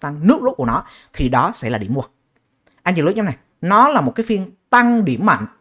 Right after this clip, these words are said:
với volume tầm khoảng đẹp nhất là tầm khoảng hai triệu rưỡi đến ba triệu cổ phiếu, thì đó sẽ là điểm mua để đánh cái nhịp cuối cùng của cổ phiếu. Ví dụ,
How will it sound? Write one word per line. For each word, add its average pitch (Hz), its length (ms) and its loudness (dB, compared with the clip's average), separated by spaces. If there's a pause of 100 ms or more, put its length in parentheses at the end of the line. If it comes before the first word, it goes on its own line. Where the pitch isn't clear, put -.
(380)
với 220 400 6
volume 214 460 6
tầm 131 160 2
khoảng 196 200 -6
đẹp - 200 2
nhất 240 180 2
là 175 60 -4
tầm 127 140 -2
khoảng 113 140 -4
hai 240 420 4
triệu 117 200 -4
rưỡi 117 200 -4
đến 220 240 -6
ba 240 380 4
triệu 107 200 -6
cổ 98 120 -10
phiếu, 165 240 0 (300)
thì 135 140 -4
đó 139 200 4
sẽ 131 140 -6
là 123 100 -2
điểm 117 320 -4
mua 165 160 0 (220)
để 110 140 -6
đánh 135 180 -4
cái 220 100 0
nhịp 147 160 -4
cuối 220 200 0
cùng - 180 -2
của 90 120 -18 (260)
cổ - 100 -10
phiếu. 147 280 -6
Ví 302 140 2
dụ, - 80 4